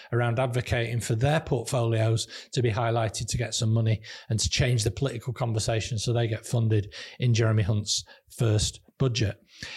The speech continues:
So this is a real mid, mid-trip boost for his mission. And if the government confirms a positive outcome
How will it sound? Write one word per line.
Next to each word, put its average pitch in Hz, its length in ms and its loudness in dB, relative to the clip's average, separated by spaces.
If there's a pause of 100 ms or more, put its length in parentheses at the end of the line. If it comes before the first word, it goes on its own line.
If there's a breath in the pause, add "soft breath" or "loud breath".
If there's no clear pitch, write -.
(100)
So 156 140 4
this 185 160 4
is 165 100 4
a 160 60 6
real 170 460 6
mid, 139 420 4 (400)
mid-trip 151 720 0
boost 127 640 4 (240 loud breath)
for 131 120 0
his 117 140 4
mission. 117 420 2 (380 loud breath)
And 135 80 2
if 117 100 2
the 143 80 2
government 165 440 2
confirms 139 580 2
a 113 40 2
positive 147 600 0 (100)
outcome 139 600 0